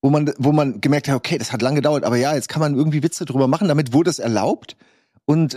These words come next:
das gibt's bei anderen Geschichten. Also ich find's aber offen gesagt, also ich, auch Kübelberg und so, das gab so ein paar Phasen, wo dann jeder denkt, er muss jetzt irgendwie einen Witz machen oder so.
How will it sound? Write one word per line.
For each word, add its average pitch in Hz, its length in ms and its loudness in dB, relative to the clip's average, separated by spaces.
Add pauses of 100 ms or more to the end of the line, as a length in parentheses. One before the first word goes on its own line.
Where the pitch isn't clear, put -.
das 135 160 -4
gibt's - 200 -8
bei 180 120 -2
anderen 196 220 0
Geschichten. 190 580 -2 (200)
Also 175 220 0 (160)
ich - 140 -4
find's 302 200 -2
aber 214 160 -2
offen 220 160 0
gesagt, 196 400 -6
also 160 180 -2
ich, - 260 -4
auch - 140 -4
Kübelberg 185 560 2
und 165 120 2
so, 175 120 0
das 147 220 -4
gab 165 180 -2
so - 80 -4
ein 180 60 -2
paar 175 140 -2
Phasen, 170 360 -4
wo 165 100 2
dann 156 180 0
jeder 165 220 2
denkt, 156 360 -4
er 143 80 2
muss 165 160 0
jetzt 151 140 -2
irgendwie 160 160 4
einen 135 80 2
Witz - 200 -4
machen 196 220 -2
oder 175 100 0
so. 180 140 -2